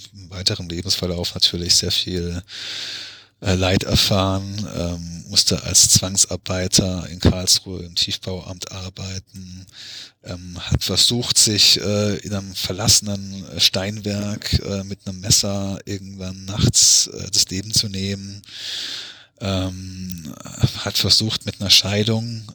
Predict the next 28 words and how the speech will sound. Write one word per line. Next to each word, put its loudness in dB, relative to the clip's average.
ähm, -6
von -6
seiner -2
Frau, -2
ähm, -4
seine 2
Familie -2
zu 2
schützen, 4
weil -6
er -6
glaubte, -2
dass, 2
ähm, -14
äh, -8
wie -4
gesagt, 2
er -4
damit -2
sein, 2
sein, 2
seine -4
Familie -6
so 0
aus -6
dem -8
Fokus 0
des, 2